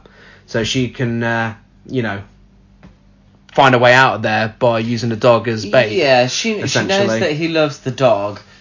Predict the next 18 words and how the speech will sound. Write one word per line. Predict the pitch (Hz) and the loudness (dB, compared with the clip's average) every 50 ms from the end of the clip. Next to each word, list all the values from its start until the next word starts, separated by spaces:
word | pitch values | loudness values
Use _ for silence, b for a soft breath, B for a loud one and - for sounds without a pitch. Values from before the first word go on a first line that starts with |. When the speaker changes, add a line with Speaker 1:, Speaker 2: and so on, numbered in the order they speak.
| b b b | b b b
Speaker 2:
and | - 127 131 123 | -6 -6 -6 -6
threatening | - - 160 147 123 135 135 131 131 | -2 -2 -2 0 0 -2 -4 -4 -4
the | 127 120 | -4 -4
dog's | 117 127 120 117 104 - 117 | -2 0 -2 -2 -2 -6 -4
life | 123 120 110 104 98 98 107 107 - - | -2 0 0 0 -2 -4 -10 -14 -16 -14
will | 117 113 | -14 -12
help | 101 110 110 110 110 107 | -10 -8 -8 -8 -8 -8
her | - 113 110 104 | -10 -10 -10 -8
get | 101 107 104 - - - | -8 -10 -10 -10 -12 -12
out. | 113 98 95 92 98 101 - 139 | -12 -12 -12 -12 -14 -12 -8 -4
Speaker 1:
Yeah, | 135 139 127 110 104 98 | 0 0 0 2 0 -2
so | - - - 139 131 131 127 127 | -4 -2 2 2 2 4 2 -2
these | 120 127 135 156 156 151 139 - | -4 -4 -2 -2 -2 -2 -4 -6
two | - - 165 151 139 123 | -6 -2 -2 0 0 -2
sequences, | - - 143 131 127 - 127 117 - - 123 120 117 107 - - - | -2 -4 -4 -4 -4 -6 -8 -8 -6 -6 -6 -6 -6 -8 -12 -12 -8
uh, | 120 123 113 113 117 104 | -4 -2 -2 -2 0 -2
are | 117 120 | -2 -2
intertwined, | 120 113 110 123 120 120 127 123 123 123 123 123 | -4 -6 -8 -6 -6 -4 -2 -2 -2 -2 -4 -6